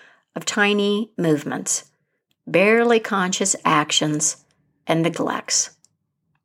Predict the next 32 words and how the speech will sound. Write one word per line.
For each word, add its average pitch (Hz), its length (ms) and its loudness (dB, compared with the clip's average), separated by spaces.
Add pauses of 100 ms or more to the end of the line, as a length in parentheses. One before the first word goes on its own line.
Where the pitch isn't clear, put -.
(640)
In 202 160 4
this 269 280 4
way, 160 440 2 (440)
the - 80 0
plot 165 500 2 (200)
of 196 180 0
life 151 420 0 (200)
thickens. - 540 -8 (1600)
We 220 120 4
are 196 140 4
called 233 480 2
to 208 100 -6
make 156 220 0
changes, 170 520 0
and 214 220 -2
we 214 140 4
are 202 240 0
always 247 440 4
in 262 120 4
dialogue 160 560 2 (400)
with 180 180 -4
the - 80 2
mysterious 170 760 2
unknown. 160 580 0 (1000)
This 220 220 2
is 262 160 2
like 202 240 2
the 185 100 2
Hindu 190 640 0
notion 175 440 0
of 160 120 -4
karma, 185 540 -2